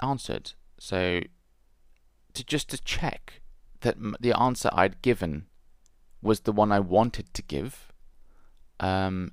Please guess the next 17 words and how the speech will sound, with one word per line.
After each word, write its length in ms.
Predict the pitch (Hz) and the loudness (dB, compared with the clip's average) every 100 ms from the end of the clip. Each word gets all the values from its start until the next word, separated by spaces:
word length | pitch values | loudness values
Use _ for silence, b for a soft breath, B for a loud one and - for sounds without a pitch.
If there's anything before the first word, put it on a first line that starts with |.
| - | -4
and 160 | 95 92 | -4 -4
she 100 | - | -8
said, 440 | - - 101 - | -6 0 0 0
"You've 160 | 87 - | -6 -2
signed 300 | 110 113 101 | 2 2 2
it 80 | 104 | -2
here, 280 | 104 101 | 0 0
you've 180 | 95 - | -2 -6
signed 320 | - 117 110 | -2 0 0
this 140 | 78 - | -2 -4
here, 340 | 80 80 80 b b b b b - _ _ | -2 0 -2 b b b b b -20 _ _
you're 160 | - 87 | -6 -4
happy 240 | 113 104 | -2 -2
to 120 | 90 | 0
have 380 | 85 82 - - - - - - - - - - | 0 -2 -6 -20 -20 -20 -20 -20 -20 -20 -20 -12
the 320 | 82 80 80 - - | -8 -6 -8 -14 -18
coronavirus 1000 | - 87 82 80 78 73 80 80 - - | -8 -4 -4 -4 -4 -2 -2 -4 -10 -16